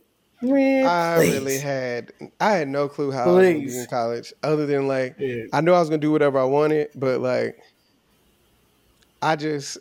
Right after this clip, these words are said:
Speaker 2: I was like, "I'm just making up as I go." I was a very go with the flow type person back then. I literally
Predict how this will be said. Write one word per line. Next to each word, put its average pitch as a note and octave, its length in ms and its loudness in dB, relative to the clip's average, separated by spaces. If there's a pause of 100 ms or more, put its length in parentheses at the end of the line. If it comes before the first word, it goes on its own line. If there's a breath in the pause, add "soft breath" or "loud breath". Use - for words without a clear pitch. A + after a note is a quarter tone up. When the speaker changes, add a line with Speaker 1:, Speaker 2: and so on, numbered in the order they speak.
Speaker 2:
I D#3 140 2
was D3 80 -4
like, D3 120 -2
"I'm D#3+ 120 0
just D3 160 -8
making C3+ 220 -2
up B2+ 100 -4
as A#2+ 80 -8
I B2 80 -8
go." A#2+ 300 -6
I E3 80 6
was E3+ 140 0
a D3+ 40 -4
very C#3 380 2
go C3 200 -2
with A#2+ 100 -6
the A#2 40 -8
flow B2 240 -4
type A#2 240 -6
person A#2+ 300 -8
back A2+ 160 -8
then. A#2 200 -6
I D3 120 -2
literally C#3 640 -4